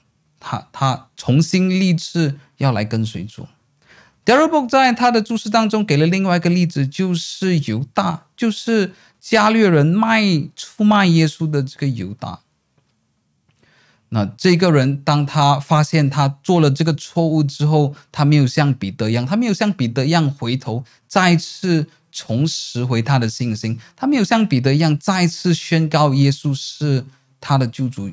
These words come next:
宣告耶稣是他的主。他选择的，呃，只是结束他的生命，他选择自杀，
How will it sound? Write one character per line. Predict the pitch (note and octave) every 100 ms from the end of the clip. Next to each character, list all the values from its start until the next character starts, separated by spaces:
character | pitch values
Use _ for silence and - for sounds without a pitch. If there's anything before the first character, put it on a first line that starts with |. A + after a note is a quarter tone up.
| -
宣 | - - D#3+
告 | D#3 D3
耶 | C#3 C#3
稣 | C#3 -
是 | B2+ B2
他 | A#2 A#2+
的 | A2
主。 | A2 - C3+ _ _ _ _
他 | -
选 | B2 - F#2
择 | F#2 G2 G2
的， | - G2+ F#2+ - _ _ _ -
呃， | G2 - -
只 | - - G2+
是 | G#2+ - - - D3 C#3+
结 | C#3 - G#2+
束 | A2 -
他 | A#2+ A#2+
的 | A2
生 | A2 G2+
命， | G#2+
他 | A2
选 | A2 - F#2+
择 | G#2
自 | A2 - A#2+
杀， | - A#2 G2+